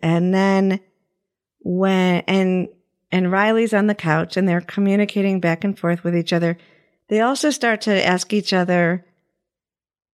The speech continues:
well, in that case, they both spoke English. Capheus was very proud of his English.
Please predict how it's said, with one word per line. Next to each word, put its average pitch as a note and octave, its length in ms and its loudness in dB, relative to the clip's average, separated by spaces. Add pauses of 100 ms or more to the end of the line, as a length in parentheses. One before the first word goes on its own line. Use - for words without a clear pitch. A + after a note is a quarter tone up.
(720)
well, G#3+ 300 2
in G#3+ 200 0
that A#3+ 300 0
case, E3+ 300 -2
they D#3+ 120 0
both E3 260 0
spoke D#3+ 340 -4
English. - 420 -4
Capheus D#3+ 460 -2
was E3+ 160 -4
very G#2+ 240 -2
proud D#3+ 320 -4
of E3+ 100 -6
his - 240 -12
English. F3 560 -6